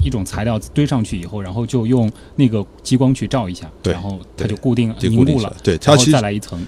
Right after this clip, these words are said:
Speaker 2: 没错，没错，其实它的工作原理其实和现在没有什么太大的区别，
Speaker 1: 没有什么太大区别。
Speaker 2: 对。
Speaker 1: 啊。
Speaker 2: 那么其实第二个非常非常关键的地方就是材料。
Speaker 1: 嗯。
Speaker 2: 材料的应用呢，其实你要知道，在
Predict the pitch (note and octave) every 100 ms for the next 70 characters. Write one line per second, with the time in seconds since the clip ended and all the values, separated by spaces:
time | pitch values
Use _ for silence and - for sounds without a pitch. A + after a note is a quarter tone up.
0 | - F#2 F#2+ G2+ F2 F2 A2+ C3+ - D#3
1 | C#3 G#2 G2 D3+ F#2+ - F2+ F#2 F#2+ -
2 | G2 E2+ D2+ E2+ D#2+ C3+ D3 F#2 D#2+ D#2+
3 | F2+ F#2+ E2 G2 D#2 C#2+ F2 A#2 F#2 -
4 | - - - - - - - - - -
5 | F#2+ - G#2+ - C#3+ G2 E2 D#2 - -
6 | G#2 A2 E2 D#2 D2 D#2+ E2+ E2 - -
7 | - - - - - - E2+ - D2 C#2+
8 | - - - - - - - F#2+ F2+ F#2
9 | - A#2+ C#3+ C3+ C#3 C3+ G2+ F2 D#2+ D#2+
10 | A2 - F2+ G2 G#2 G#2+ - E2+ F2 G2+
11 | E2+ F2+ E2 C#2+ C#2